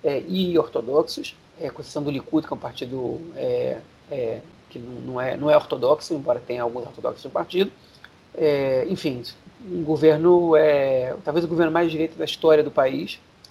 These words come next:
é, que não, que, que já, já, já indicou que vai fazer reforma na justiça, né?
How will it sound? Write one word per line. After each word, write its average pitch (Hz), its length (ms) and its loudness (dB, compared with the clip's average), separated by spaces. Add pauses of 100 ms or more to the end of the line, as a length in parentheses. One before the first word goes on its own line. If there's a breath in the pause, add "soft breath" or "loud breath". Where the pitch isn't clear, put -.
(320 loud breath)
é, 135 640 -6 (400)
que 147 480 0 (260)
não, 156 340 2 (140)
que, 143 160 -8
que - 180 -16 (100)
já, 151 320 2
já, 147 340 -2
já 147 180 -4
indicou 160 640 0 (240)
que 135 260 -8 (220)
vai 151 120 4
fazer 151 260 0
reforma 143 340 -2
na 143 100 -2
justiça, 214 760 -4
né? 175 240 -2